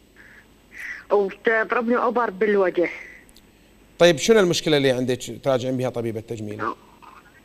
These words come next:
Speaker 1: تجاعيد وكلف.
Speaker 2: الكلف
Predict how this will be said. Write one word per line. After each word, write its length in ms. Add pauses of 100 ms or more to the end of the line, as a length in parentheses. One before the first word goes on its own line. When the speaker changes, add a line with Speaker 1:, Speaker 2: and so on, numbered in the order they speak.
(400)
Speaker 1:
تجاعيد 720
وكلف. 440 (1500)
Speaker 2:
الكلف 480